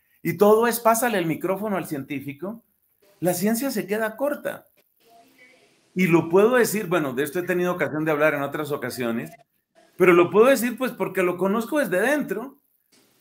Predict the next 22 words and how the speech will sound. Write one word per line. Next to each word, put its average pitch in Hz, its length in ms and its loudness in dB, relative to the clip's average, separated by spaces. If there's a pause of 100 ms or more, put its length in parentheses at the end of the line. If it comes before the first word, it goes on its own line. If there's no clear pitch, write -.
(220)
pues 170 120 -2
porque 165 260 0
tengo 247 360 0
formación 208 600 -2
precisamente 196 680 -4
en 160 100 -4
física 202 460 -4
pura 214 480 -4 (480)
y 147 80 -6
vivo 214 440 6
hasta 160 220 2
donde 131 240 -2
puedo, 202 340 4
vivo 170 220 2
al 180 140 0
tanto 208 300 0
de 151 60 -4
los 135 120 -4
resultados 131 520 -4
de 139 100 -2
la 120 100 -2
ciencia. 160 520 -6